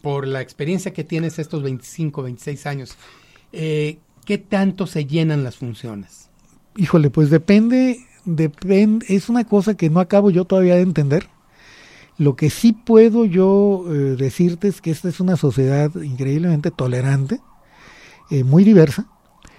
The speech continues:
Speaker 2: y que en el festival hemos presentado, eh, programación para todo tipo de mentalidades y hemos tenido una excelente, eh, respuesta.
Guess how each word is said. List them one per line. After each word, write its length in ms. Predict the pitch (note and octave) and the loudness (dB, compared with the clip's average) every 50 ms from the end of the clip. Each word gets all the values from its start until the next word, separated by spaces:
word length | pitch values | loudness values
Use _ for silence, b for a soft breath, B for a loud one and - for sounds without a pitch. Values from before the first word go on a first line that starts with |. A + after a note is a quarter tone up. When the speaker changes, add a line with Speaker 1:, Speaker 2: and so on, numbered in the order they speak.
| b b b b b b | b b b b b b
Speaker 2:
y 180 | - E3 C#3+ B2+ | -2 -2 -2 0
que 100 | - D3 | 0 0
en 80 | C#3 D3+ | 0 0
el 100 | C#3+ - | 0 0
festival 500 | - C#3+ - - D#3+ D3 D#3+ F3 G3+ A3 | 0 0 2 2 2 4 4 4 4 4
hemos 200 | A3+ A#3 A3 - | 4 2 0 2
presentado, 1800 | - - F3 D#3 - E3 D#3 D#3 D3+ - F3 F3 F3+ F#3 F#3 F3+ G3+ G3+ G3 G3+ G3+ G3 F#3+ F#3+ F3+ E3 D#3+ D#3 C#3+ C3+ C3+ B2+ C3 B2+ B2+ B2+ C3+ C#3 C3+ C3 C3 C3 | 2 4 4 4 4 2 2 0 0 2 2 4 4 4 4 4 4 4 4 4 4 4 4 2 2 2 2 2 0 0 0 -2 -2 -4 -6 -6 -8 -10 -10 -10 -10 -10
eh, 40 | B2+ - | -8 -6
programación 840 | D3+ C#3 C3 C3+ C3 C3+ C3+ C#3 C3 - - - F3 F3 F#3 F#3+ | -4 -2 -2 0 0 0 0 -2 -2 -2 0 0 2 2 2 0
para 280 | - - D#3 C#3 C3+ - - _ _ _ _ | -2 -2 -2 -2 -2 -6 -8 _ _ _ _
todo 400 | - F#3 F3+ G3 F#3+ G3 G#3 G3+ | 2 4 4 4 4 2 0 0
tipo 600 | G3 _ _ - F3+ F3 E3+ E3+ - F#3 F3+ E3+ D#3+ | 0 _ _ 0 0 0 0 0 -2 0 0 0 2
de 320 | C3+ C#3 B2+ A#2+ A#2+ A#2+ A#2 | 0 0 -2 0 -2 -4 -4
mentalidades 640 | B2+ B2+ A#2 A#2 C3 B2+ C3 C3+ C#3 D3+ G3 G#3+ - - - - _ _ b b b b b b b b b b b b b b | -4 -6 -6 -6 -4 -2 0 2 2 2 0 -2 -4 -12 -20 -20 _ _ b b b b b b b b b b b b b b
y 120 | - D3+ D#3+ | -2 -2 0
hemos 180 | E3+ E3+ D#3+ | 0 0 -2
tenido 240 | - D3 C#3 D3 D#3 | -2 -2 0 0 2
una 140 | D#3 D#3 D3 | 2 2 0
excelente, 680 | B2+ - - - C#3 C#3 D3 D#3+ E3 E3 D#3+ D#3 E3+ | 0 0 -2 -2 0 2 4 4 4 2 2 0 0
eh, 800 | D#3 C3+ B2+ B2 B2 B2+ C3 B2+ A#2+ A#2+ A#2+ A#2 A#2+ A#2+ A#2 B2 B2 | 0 0 0 -2 -6 -8 -8 -8 -8 -8 -8 -10 -12 -12 -12 -10 -8
respuesta. 580 | B2 A2 - - - E3+ E3+ D#3 - - C#4+ | -8 -8 -4 2 4 4 4 4 2 -4 -8